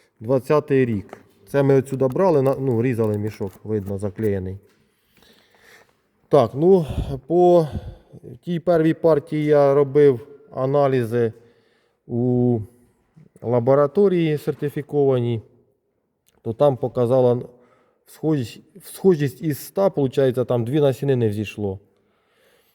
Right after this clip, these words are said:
Ну, я ж думаю, перевірю і другу партію, може ж, хоч ця партія нормальна,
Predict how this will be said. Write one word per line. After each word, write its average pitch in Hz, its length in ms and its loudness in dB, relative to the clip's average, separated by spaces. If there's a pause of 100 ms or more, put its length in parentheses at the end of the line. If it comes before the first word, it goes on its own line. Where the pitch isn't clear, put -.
(520)
Ну, 156 460 2
я 139 220 2
ж 123 60 -4
думаю, 139 320 0
перевірю 147 520 2
і 151 80 -2
другу 170 340 2
партію, 117 480 -2
може 120 360 0
ж, - 300 -14 (600)
хоч 120 160 -6
ця 180 360 2 (380)
партія 117 460 -2
нормальна, 104 720 -2